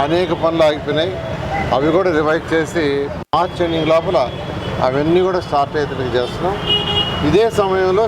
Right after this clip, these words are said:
సిటీని బ్యూటిఫికేషన్ చేయడానికి రెండు వేల పద్నాలుగు పంతొమ్మిదిలో చక్కగా అన్ని సెంట్రల్ డివైడర్లో చక్కగా చెట్లు వేసాం. ఈ యొక్క బోగన్విల్లా చెట్లు చాలా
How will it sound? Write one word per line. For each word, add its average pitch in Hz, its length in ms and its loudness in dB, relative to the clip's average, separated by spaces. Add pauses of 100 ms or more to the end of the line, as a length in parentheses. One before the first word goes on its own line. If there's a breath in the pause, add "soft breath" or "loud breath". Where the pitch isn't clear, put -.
సిటీని 220 420 0 (100)
బ్యూటిఫికేషన్ 160 600 0
చేయడానికి 135 440 -2 (1600)
రెండు 180 260 4
వేల 214 120 4 (120)
పద్నాలుగు 170 460 2
పంతొమ్మిదిలో 165 520 2 (380)
చక్కగా 175 440 0 (800)
అన్ని 208 280 4 (120)
సెంట్రల్ 185 400 2
డివైడర్లో 170 520 2 (160)
చక్కగా 160 400 0 (120)
చెట్లు 147 280 -2
వేసాం. 160 280 0 (2500)
ఈ 156 80 4
యొక్క 160 180 0 (260)
బోగన్విల్లా 180 540 2 (100)
చెట్లు 170 240 -2 (160)
చాలా 170 320 4